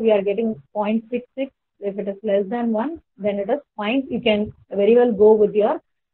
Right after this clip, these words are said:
section I S M C to one fifty. Again, one more criteria is your deflection check.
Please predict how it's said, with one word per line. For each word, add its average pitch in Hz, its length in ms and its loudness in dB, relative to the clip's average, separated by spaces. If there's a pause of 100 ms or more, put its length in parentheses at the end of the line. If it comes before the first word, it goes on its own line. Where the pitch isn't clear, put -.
(180)
section 220 320 -4
I 180 180 -4
S 190 160 -2
M 185 220 -8
C 247 140 -8
to 208 140 -8 (100)
one 202 200 -6
fifty. 196 320 -10 (580)
Again, 269 400 0
one 233 220 -2
more 269 160 -2
criteria 247 560 0
is 220 160 -2
your 277 400 -2
deflection 254 640 -4
check. 220 140 -10